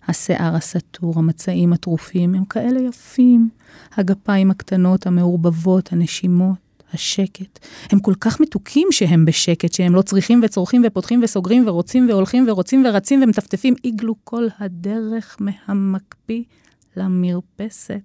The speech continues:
אני נכנסת לחדרים,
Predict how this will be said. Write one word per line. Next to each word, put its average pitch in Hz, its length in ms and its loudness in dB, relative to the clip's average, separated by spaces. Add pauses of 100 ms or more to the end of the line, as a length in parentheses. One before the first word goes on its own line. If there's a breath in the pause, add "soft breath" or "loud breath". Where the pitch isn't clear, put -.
(920 soft breath)
אני 175 280 0
נכנסת 180 880 -6 (500)
לחדרים, 170 720 -2